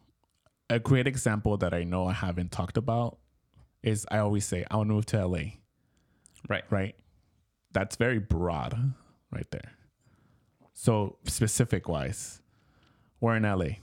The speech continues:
Speaker 1: downtown L A. What building? Oh, this building. I forgot the name of the building. See? Um, these
Speaker 2: 'Cause you don't
Speaker 1: apartments.
Speaker 2: remind yourself.
Speaker 1: These apartments, these, you know, this, the forty-seven level, whatever, the skyscraper. I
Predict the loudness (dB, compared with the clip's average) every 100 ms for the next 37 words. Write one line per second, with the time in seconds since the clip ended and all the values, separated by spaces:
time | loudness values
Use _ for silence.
0 | -4 -2 0 0 0 0 0 -4 -8 -18
1 | -20 _ -4 -4 -2 2 2 0 -4 -6
2 | -10 -20 -20 _ _ -20 -20 -20 -20 _
3 | _ _ -2 -2 2 0 0 -2 -2 -4
4 | -8 -10 -10 -6 -4 -4 -6 -8 -8 -10
5 | -10 -12 -10 -10 -10 _ _ -20 -20 -20
6 | -20 -20 -20 -20 -2 2 2 2 0 -4
7 | -8 -8 -6 -2 2 4 4 0 0 2
8 | 4 4 2 2 2 2 2 2 2 0
9 | 0 2 2 2 2 2 2 2 -2 -2
10 | -6 -4 0 2 0 0 -4 -10 -6 -2
11 | 0 0 0 -2 -4 -6 -2 0 0 0
12 | 0 0 0 0 0 0 0 0 0 0
13 | -4 -2 -2 -2 -4 -6 -12 -6 -6